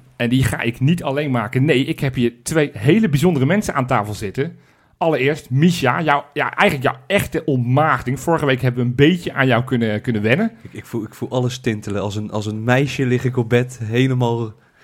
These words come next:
Speaker 2: helemaal gelukkig.
Speaker 1: Nou ja, goed dat je er bent. En ja, omdat we wat personele problemen hadden. Rob is op vakantie, Wes is op vakantie, Freek is hard bezig met zijn afstuderen.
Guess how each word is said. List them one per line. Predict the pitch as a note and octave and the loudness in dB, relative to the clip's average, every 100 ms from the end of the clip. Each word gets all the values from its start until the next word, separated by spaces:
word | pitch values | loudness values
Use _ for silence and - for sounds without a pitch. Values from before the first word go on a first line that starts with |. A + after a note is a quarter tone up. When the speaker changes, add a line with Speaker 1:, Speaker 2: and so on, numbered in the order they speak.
| - - _ | -20 -20 _
Speaker 2:
helemaal | - D3 D#3+ D3 | 2 4 6 6
gelukkig. | C3 C3+ B2 B2 G#2 G#2 - | 6 6 6 4 0 -4 -4
Speaker 1:
Nou | D3 C#3+ | 0 0
ja, | C3+ C3 | 0 -4
goed | - G3+ | -4 -2
dat | F#3 | -2
je | C3+ | -2
er | |
bent. | B2+ B2 F#3+ - | 0 0 -2 -6
En | E3+ F3 F3 | -4 -4 -2
ja, | F3 F3 - | -2 -2 -2
omdat | F3 D#3+ F3 | 0 2 0
we | D#3+ | 0
wat | F3+ F3+ | -4 -4
personele | G#3+ F3 D#3+ C3 E3+ A#3 F#3+ | -4 -2 2 4 4 4 2
problemen | F3 D#3+ C#3 G3+ F3 B2 | -2 -2 2 2 2 -2
hadden. | A2+ C#3 | -4 -4
Rob | A2+ A2 D#3 - | -2 0 0 0
is | D#3+ - | -4 -2
op | C#3 | -6
vakantie, | - - D3 C3 C#3 D#3 _ _ _ _ | -6 -4 -4 -4 -8 -8 _ _ _ _
Wes | G2+ A#2+ F3+ - | -2 2 2 2
is | E3 D3+ | -6 -4
op | D#3+ | -4
vakantie, | - - D3 C3+ D3 | -6 -6 -6 -6 -6
Freek | C#3 - C#3 F#3 | -8 -6 -4 -4
is | D#3 | -6
hard | A#2+ C#3+ - | -6 -6 0
bezig | C#3+ C3 C3 | 0 0 -4
met | B2+ | -6
zijn | C3 | -6
afstuderen. | A#2+ - B2 B2 A2+ A2+ | -12 -10 -4 -2 -2 -4